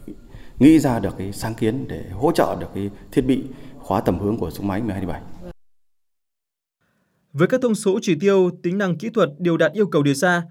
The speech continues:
Speaker 2: giúp cho bộ đội thao tác nhanh, an toàn trong huấn luyện và bắn đạn thật. Giải pháp thiết bị hỗ trợ khóa tầm hướng súng mười hai phẩy bảy mm của Thiếu tá Nguyễn Khánh Toàn đã vượt qua gần sáu mươi sáng kiến, giải pháp để giành giải nhất tại hội thi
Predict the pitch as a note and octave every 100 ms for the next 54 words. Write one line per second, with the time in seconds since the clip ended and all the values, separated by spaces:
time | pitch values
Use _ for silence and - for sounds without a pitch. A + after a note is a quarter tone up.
0 | - _ B3+ - A3+ F3+ F3 D#3+ E3 F#3
1 | F#3 A#3 G3 F#3 F3 - F#3+ F3 D3 C#3+
2 | E3+ F3 G3 F3+ C#3 C3 E3+ D#3+ D3+ C#3+
3 | - - _ _ _ _ _ _ _ -
4 | E3+ D3+ A#3+ A#3+ B3+ G3+ E3+ G#3+ A3 E3+
5 | D3 F3+ F#3+ E3 C3+ - F3 E3+ F#3+ A3
6 | - _ D#3+ F#3+ E3+ D#3+ C3+ C3+ F3 F3+
7 | E3 - - - D3 E3 D#3 D#3 E3 D#3
8 | F#3+ G#3 G3+ F3+ D3 C#3+ - - A3+ G3
9 | - G#3+ F#3 E3 D3 D3 D#3+ F3+ F3+ E3+
10 | E3 F3+ E3+ B2+ A#3+ B3+ _ _ - D3
11 | D#3 D3 C#3+ F3+ - - D#3 C#3 F3+ F3+